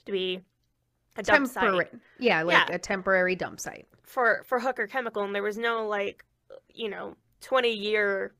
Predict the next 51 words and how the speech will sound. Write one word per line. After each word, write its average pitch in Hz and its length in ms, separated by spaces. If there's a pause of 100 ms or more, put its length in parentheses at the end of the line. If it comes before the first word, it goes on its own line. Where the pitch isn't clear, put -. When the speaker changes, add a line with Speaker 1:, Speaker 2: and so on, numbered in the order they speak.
(100)
Speaker 1:
or 202 140
a 202 60
hundred-year 202 720
view 180 460
into, 180 540
like, 175 260
what 202 300
is 202 140
this 190 180
gonna 165 180
mean? 151 180
They 156 80
were 160 60
just 180 140
like, 160 120
"Okay, 156 160
we're 160 100
just - 200
burying 180 440
it 175 240
on 190 140
our 180 120
property." 214 560 (520)
The 233 120
actual 233 600
site 226 380
where 214 120
they 196 160
buried 196 400
these 185 200
barrels 180 460
became 185 800 (460)
the 208 80
school. - 480 (800)
So 208 180
they 208 160
Speaker 2:
Mm-hmm. 190 80
Speaker 1:
built 214 380 (180)
the 208 120
school 226 540
on 190 140
top 190 300
of 196 80
it, 190 140
and 196 140
then 196 180
built 196 280
all 208 180
of 214 120
these 202 240
residential 190 720